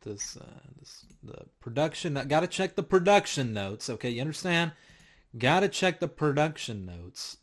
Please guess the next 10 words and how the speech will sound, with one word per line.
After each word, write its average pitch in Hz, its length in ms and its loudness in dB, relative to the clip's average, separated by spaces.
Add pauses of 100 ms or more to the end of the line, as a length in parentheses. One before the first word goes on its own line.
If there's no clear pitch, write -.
(680)
Um, 139 460 0 (460)
how 254 260 6
about, 165 540 4
since 156 280 -4
we 190 160 2
can't 202 360 -6
do 175 280 4
a 147 140 -2
lemon 170 480 -4
chest, 208 580 -6